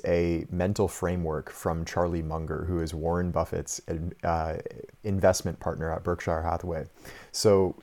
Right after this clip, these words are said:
Charlie Munger calls this reverse thinking, and the reason reverse thinking is so powerful is because evolutionarily,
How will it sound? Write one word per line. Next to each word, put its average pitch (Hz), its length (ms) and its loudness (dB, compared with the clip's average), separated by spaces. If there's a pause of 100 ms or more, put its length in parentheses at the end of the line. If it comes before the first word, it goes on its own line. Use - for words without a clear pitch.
Charlie 120 300 8
Munger 95 320 4
calls 85 340 0
this 80 320 -4 (720)
reverse 95 720 2
thinking, - 600 -4 (100)
and 92 420 0 (460)
the 107 100 6
reason 107 420 6
reverse 90 340 2
thinking 85 300 0
is 85 80 0
so 85 140 0
powerful 95 460 4
is 80 120 -2
because 87 520 -2
evolutionarily, 92 1300 2